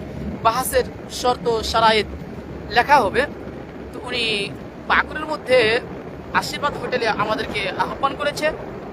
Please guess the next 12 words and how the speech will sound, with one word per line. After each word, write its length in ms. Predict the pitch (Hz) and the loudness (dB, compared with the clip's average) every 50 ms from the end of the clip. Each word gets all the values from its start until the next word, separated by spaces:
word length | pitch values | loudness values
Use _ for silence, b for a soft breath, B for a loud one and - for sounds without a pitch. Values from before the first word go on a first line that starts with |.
| - - | -2 0
আমাদেরকে 540 | 220 226 233 226 226 - - - 196 185 175 180 - - | 0 2 2 0 0 -2 -2 -2 -4 -4 -4 -6 -2 0
ডেকেছে। 400 | 247 254 - 220 202 - 196 175 - - - - - - - - - - - - - - - - - - - - - - - - - - - - - | 0 0 2 0 -2 -2 -4 -6 -6 -8 -12 -12 -12 -10 -10 -8 -8 -8 -10 -12 -12 -12 -12 -12 -12 -12 -12 -14 -14 -12 -12 -12 -12 -12 -12 -12 -10
দুটা 240 | - 254 - 320 320 | -10 2 4 4 4
থেকে 300 | - 311 311 320 311 311 | 6 2 2 4 4 4
বাহাসের 380 | 302 - 269 262 262 277 294 262 | 6 4 2 2 2 -2 -6 -6
শর্ত 280 | - - 254 247 247 | -6 -8 -8 -8 -6
লেখা 300 | 262 247 226 226 220 254 | -4 -4 -4 -2 0 0
হবে 200 | 262 269 285 285 | 0 2 2 0
উনি 520 | 285 - 269 247 240 240 233 226 220 214 - - - - - - - - | -2 -2 -4 -6 -4 -4 -4 -4 -4 -6 -8 -10 -14 -16 -16 -16 -6 -2
বলেছে। 400 | 269 277 262 214 190 - 175 143 - - - - - - - - - - - - - - | 2 4 4 4 2 -2 -6 -6 -8 -12 -14 -12 -12 -12 -12 -12 -14 -14 -14 -16 -10 -4
তো 100 | 214 208 - - | -4 -4 0 2
আলহামদুলিল্লাহ, 800 | 214 226 240 - - 269 294 320 320 302 302 285 285 294 311 311 | 0 0 0 0 -4 -4 -4 -2 -2 -2 -2 4 6 6 6 6